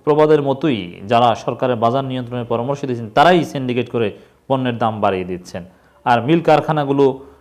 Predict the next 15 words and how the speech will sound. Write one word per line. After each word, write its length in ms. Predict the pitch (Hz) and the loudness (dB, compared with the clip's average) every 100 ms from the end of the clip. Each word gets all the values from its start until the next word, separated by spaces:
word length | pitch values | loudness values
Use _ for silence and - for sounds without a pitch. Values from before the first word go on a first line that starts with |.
| _ - | _ -2
বন্ধ 300 | 120 160 156 | 2 2 2
করে 220 | 156 139 131 | 2 2 2
দেওয়ার 480 | 123 120 101 - _ _ _ | 4 4 2 -10 _ _ _
একদিকে 460 | 143 143 139 151 143 | -2 -2 -2 0 0
বেকারত্ব 840 | 123 123 143 151 - - 127 120 - - | 0 2 2 0 -4 0 0 -2 -8 0
বাড়িয়েছে, 460 | 120 151 156 156 | 2 2 0 0
অন্যদিকে 600 | 147 127 120 113 117 101 - _ - | 0 0 -6 -4 -4 -6 -12 _ -4
কিছু 200 | 175 180 | -2 0
পণ্যের 280 | 156 139 127 | 0 0 0
বিদেশি, 520 | 113 131 135 131 113 - _ - | -2 -2 -4 -4 -8 -10 _ -10
মানে 140 | 127 | -6
ভারত 360 | 104 139 156 151 | 0 2 2 0
নির্ভর 300 | 139 139 - | 0 2 2
করে 180 | 113 | -2
তুলেছে। 400 | 92 92 90 - | -4 -8 -10 -14